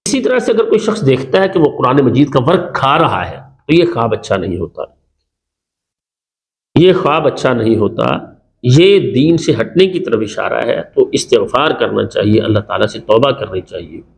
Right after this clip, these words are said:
اور اگر کوئی شخص دیکھتا ہے خواب کے اندر کہ وہ قرآن مجید بیچ رہا ہے تو اس کی تعبیر یہ ہے، خواب دیکھنے والے شخص کو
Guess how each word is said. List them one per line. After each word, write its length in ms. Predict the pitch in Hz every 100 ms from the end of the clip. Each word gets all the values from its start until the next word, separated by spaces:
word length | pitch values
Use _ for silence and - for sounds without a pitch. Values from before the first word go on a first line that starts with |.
| _
اور 140 | 170 214
اگر 180 | 220 220
کوئی 160 | 214
شخص 280 | 202 208 -
دیکھتا 340 | 135 131 - 175
ہے 60 |
خواب 380 | 170 123 123 -
کے 60 | 107
اندر 340 | 98 110 151 - - _ _ _ _ _ _ -
کہ 80 | 160
وہ 340 | 160 156 -
قرآن 200 | 139 127 123
مجید 320 | 120 151 127 107
بیچ 280 | 127 180 170
رہا 260 | 101 90 87
ہے 120 | - _ _ -
تو 60 |
اس 180 | 156 151
کی 260 | - 123 -
تعبیر 340 | 101 110 156
یہ 220 | 110 95 92
ہے، 220 | 120 160
خواب 340 | - 117 110
دیکھنے 220 | 110 -
والے 180 | 98 92
شخص 300 | 95 - -
کو 280 | - 165 -